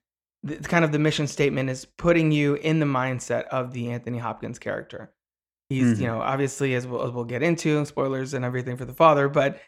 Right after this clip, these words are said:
Speaker 1: uh, <laughs> he's dealing with dementia, so that's, there's a component of memory loss there.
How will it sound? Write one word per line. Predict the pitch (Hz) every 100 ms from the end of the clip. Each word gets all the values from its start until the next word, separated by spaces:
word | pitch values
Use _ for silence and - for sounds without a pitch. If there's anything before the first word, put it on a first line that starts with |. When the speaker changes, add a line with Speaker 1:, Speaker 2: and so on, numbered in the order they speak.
| _ _ -
Speaker 1:
uh, | 139 131 139
<laughs> |
he's | - 151 147
dealing | - 175 175 165
with | 156
dementia, | 165 156 160 185 170 160 151
so | 156 143 139
that's, | 147 143 135 - - -
there's | 131
a | 139
component | 139 143 147 151
of | 139
memory | 143 160 165 151
loss | 139 135 135 -
there. | 131 117 123 -